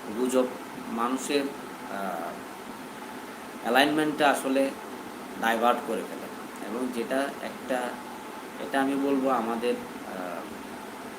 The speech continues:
এক ধরনের একটা রূপ বলবো। কারণ এই অ্যালাইনমেন্টটাতে য-, যখন আপনি, যখন আপনার অ্যালাইনমেন্ট থেকে আপনি, আহ, দূরে সরে যাবেন,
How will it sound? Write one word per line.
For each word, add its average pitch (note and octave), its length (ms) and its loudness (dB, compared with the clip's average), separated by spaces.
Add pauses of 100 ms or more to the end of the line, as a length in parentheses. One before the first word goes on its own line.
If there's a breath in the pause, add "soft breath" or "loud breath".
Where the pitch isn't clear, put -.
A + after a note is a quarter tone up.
(1400)
এক A#2+ 200 -2
ধরনের C#3+ 320 8
একটা B2+ 240 4 (300)
রূপ C3+ 140 8 (120)
বলবো। - 260 -6 (680)
কারণ B2 260 4
এই B2+ 120 2
অ্যালাইনমেন্টটাতে D3+ 920 4 (540)
য-, C3+ 220 6
যখন B2 240 0
আপনি, A#2+ 240 0
যখন A#2+ 200 -2
আপনার A#2 380 -2
অ্যালাইনমেন্ট D3+ 580 2
থেকে D#3+ 300 0 (100)
আপনি, D3 320 -4 (680)
আহ, G#2+ 180 0
দূরে D3+ 200 8
সরে A#2+ 220 4
যাবেন, A2 280 0